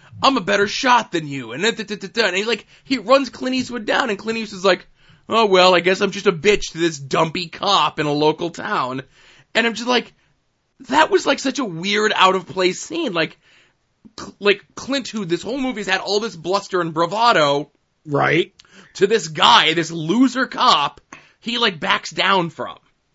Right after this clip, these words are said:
Speaker 2: Right, and I, and I wanna discuss this.
Speaker 1: Go ahead, please.
Speaker 2: Okay. Now, a couple of things. Because earlier on in the movie, or s-, I'm not sure whether it was earlier in the movie or later in the movie,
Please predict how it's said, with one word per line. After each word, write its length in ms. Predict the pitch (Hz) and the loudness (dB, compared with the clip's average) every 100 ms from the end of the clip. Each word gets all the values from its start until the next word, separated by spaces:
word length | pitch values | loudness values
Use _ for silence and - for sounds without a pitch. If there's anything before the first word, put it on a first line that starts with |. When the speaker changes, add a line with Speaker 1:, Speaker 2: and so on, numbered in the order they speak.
| _ _ _ _ - - _ _ | _ _ _ _ -20 -20 _ _
Speaker 2:
Right, 340 | 170 180 151 - | 2 4 4 0
and 160 | 160 147 | 0 4
I, 120 | 147 - | 4 4
and 140 | 165 | 6
I 60 | 165 | 8
wanna 300 | 160 170 185 | 8 8 6
discuss 520 | 170 170 - 208 202 | 2 -2 2 2 2
this. 320 | - 104 - 143 | -8 -14 -14 -4
Speaker 1:
Go 180 | 175 | 0
ahead, 360 | 240 226 127 - | 4 4 2 -4
please. 420 | 180 220 160 92 | -8 -8 -8 -2
Speaker 2:
Okay. 480 | 156 180 - 160 - - _ _ - | 4 4 4 2 0 -18 _ _ 0
Now, 440 | 175 165 - - - _ - | 2 2 -4 -14 -20 _ -20
a 60 | - | -16
couple 360 | - 185 202 208 | -4 -4 2 0
of 140 | 214 | 4
things. 380 | 269 143 107 - - _ | 2 2 -4 -20 -20 _
Because 320 | - 156 165 143 | -4 2 2 4
earlier 460 | 196 247 330 285 | 4 4 4 4
on 260 | 247 233 226 | 4 4 4
in 100 | 208 | 2
the 40 | |
movie, 300 | 190 190 175 170 | 4 4 6 6
or 60 | |
s-, 160 | 151 - | 6 4
I'm 200 | 185 185 | 4 4
not 240 | 190 196 - | 6 4 4
sure 240 | 208 165 | 4 4
whether 260 | 165 160 156 | 6 4 4
it 40 | |
was 140 | 151 147 | 0 4
earlier 400 | 165 175 170 165 | 4 6 4 4
in 80 | |
the 40 | 156 | 4
movie 280 | 151 147 143 | 4 6 6
or 100 | 139 | 6
later 320 | 135 131 131 | 6 2 0
in 60 | |
the 60 | 131 | 0
movie, 200 | 123 | 0